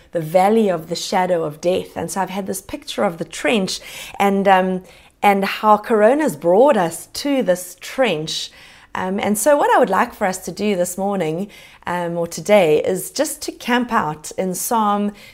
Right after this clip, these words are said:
chapter twenty-three for a little while. And I'm gonna read that to us right now. Psalm twenty-three,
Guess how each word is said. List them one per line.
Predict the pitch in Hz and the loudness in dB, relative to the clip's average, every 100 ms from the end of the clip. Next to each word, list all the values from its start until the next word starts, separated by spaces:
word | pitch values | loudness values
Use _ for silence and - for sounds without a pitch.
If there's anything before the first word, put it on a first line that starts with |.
| - | -8
chapter | 226 208 - | -6 -6 -8
twenty-three | - 208 185 185 202 143 135 _ _ | -6 -4 -4 -4 -4 -6 -8 _ _
for | - - 180 | -10 0 2
a | |
little | 175 170 165 | 2 2 4
while. | 156 120 131 147 _ - - - | 2 2 -2 -8 _ -20 -10 2
And | 202 | 4
I'm | 233 | 6
gonna | 233 208 | 6 6
read | 240 262 180 | 4 2 2
that | 175 - - - | 0 -2 -12 -10
to | - 196 | -6 -4
us | 151 - | -4 -6
right | 156 156 185 | -6 -6 -6
now. | 156 - 165 _ _ _ _ _ _ _ _ _ - - | -6 -6 -8 _ _ _ _ _ _ _ _ _ -10 -2
Psalm | - 226 226 | 4 4 4
twenty-three, | 233 208 208 240 208 156 147 | 2 2 0 0 2 0 -4